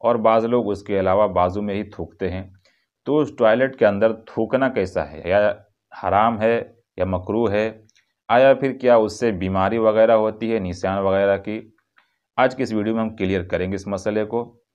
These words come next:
एक बात समझ लीजिए कि टॉयलेट एक गंदी जगह है। गंदी जगह में आप थूक ना फेंकें, चाहे वो टॉयलेट हो या फिर कहीं दूसरी भी जगह हो। गंदी जगह में थूक फेंकना मुनासिब नहीं है, और ख़ासकर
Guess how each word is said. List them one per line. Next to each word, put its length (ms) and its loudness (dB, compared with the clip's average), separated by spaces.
एक 140 -14
बात 200 4
समझ 280 -2
लीजिए 340 -2
कि 180 -6
टॉयलेट 460 0
एक 140 -2
गंदी 320 -4
जगह 280 -6
है। 200 -16
गंदी 340 2
जगह 300 4
में 460 -2
आप 320 0
थूक 340 -6
ना 260 -2
फेंकें, 540 -6
चाहे 240 4
वो 320 4
टॉयलेट 460 2
हो 180 2
या 180 0
फिर 180 -4
कहीं 200 -2
दूसरी 320 -4
भी 120 -4
जगह 260 -4
हो। 220 -18
गंदी 400 0
जगह 240 0
में 220 -4
थूक 300 -8
फेंकना 320 -4
मुनासिब 600 -4
नहीं 220 -8
है, 200 -20
और 140 -2
ख़ासकर 440 4